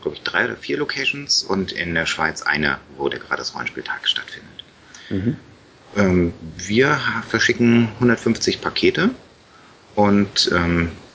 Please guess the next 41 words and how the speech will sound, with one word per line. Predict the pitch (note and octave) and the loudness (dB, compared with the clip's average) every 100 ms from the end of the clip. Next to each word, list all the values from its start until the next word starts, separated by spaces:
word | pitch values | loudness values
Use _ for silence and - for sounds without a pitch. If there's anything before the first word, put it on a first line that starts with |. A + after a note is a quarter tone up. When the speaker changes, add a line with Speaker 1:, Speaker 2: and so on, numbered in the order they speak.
| - | -10
Speaker 1:
wir, | - F2+ F#2 E2+ | -8 -2 0 2
wir | G2+ G2 G2 - | 6 6 4 -4
kriegen | - G#2 G#2 | 0 0 2
immer | C3+ | 4
noch | A#2+ G#2 - - - | 2 0 -6 -16 -16
Neueingänge | - - G2 G#2 A#2 F2+ F#2 F2+ F2+ F2 | -12 -4 2 4 4 2 2 2 2 2
von | - D#2+ | 0 4
Läden, | E2 E2 D#2+ | 4 4 2
die | D#2 | 0
jetzt | F2 - | 0 -2
mitbekommen | F2 D#2 D#2 D2+ | -4 -4 -4 -2
haben, | D2 D2 | 0 0
dass | C#2+ | 0
der | D2 | -2
Gratis-Rollenspieltag | C#2+ D2 - - - E2 - D2 - | -2 -4 -2 -4 -2 -2 0 -2 -2
ist | D2+ | -4
und | C#2+ | -4
fragen, | - C#2+ | -2 -2
ob | D2+ | -4
sie | D#2+ | -4
noch | C#2+ | -2
eins | C#2+ | -4
bekommen | - D2 F2+ G2+ | -4 -6 0 2
können. | G#2+ A#2+ B2+ - - - - - | 2 2 0 -4 -14 -18 -14 -6
Das | C#2+ | 0
wird | F2+ | 2
jetzt | D#2+ D2 | 2 2
langsam | C#2+ - C#2 | -2 -2 -2
sehr | C#2+ | -2
knapp, | C#2+ F2+ G#2+ | 0 -2 -4
aber | F#2 D2 | -4 -6
wir | |
probieren | C#2+ D2+ D2+ F#2 A2 | -8 -10 -6 -4 -2
das. | A#2+ - - - - - | -4 -6 -16 -20 -14 -8
Und | |
wir | D#2+ - | -4 -2
haben | F2+ D#2+ - - - | -2 -4 -12 -20 -4
deutlich | E2 C#3 - G2+ | 2 2 2 -2
über | - A2 F#2+ | 0 4 4
siebzig | G#2 - - F2 | 2 -4 -2 0
Läden | D#2+ D#2 C#3 F3 A#3 | 2 2 0 -2 -4